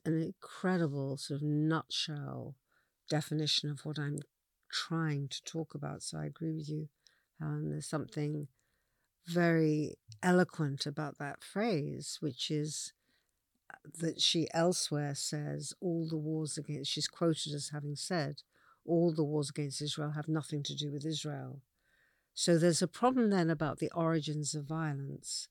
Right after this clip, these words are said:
which is that all, violence always comes from somebody else. It's always reactive. It's all, it's never, it's never your responsibility as a state,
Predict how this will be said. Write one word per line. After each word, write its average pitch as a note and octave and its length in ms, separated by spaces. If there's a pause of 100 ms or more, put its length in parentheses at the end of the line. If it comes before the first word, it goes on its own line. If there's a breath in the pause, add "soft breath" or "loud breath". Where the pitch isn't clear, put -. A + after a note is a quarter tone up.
(300 soft breath)
which D3+ 160
is D#3 180
that D#3 200
all, F3+ 260
violence F#3+ 500
always F#3 320
comes - 340
from D3 100
somebody C#3+ 460
else. C#3 380 (100)
It's - 260
always F#3 420
reactive. D3 720 (600)
It's C#3+ 320
all, F3 360
it's D3+ 220
never, F3+ 640 (520)
it's C#3 260
never F3+ 640 (920)
your E3+ 520
responsibility D#3+ 1200
as D3+ 140
a D3+ 60
state, - 800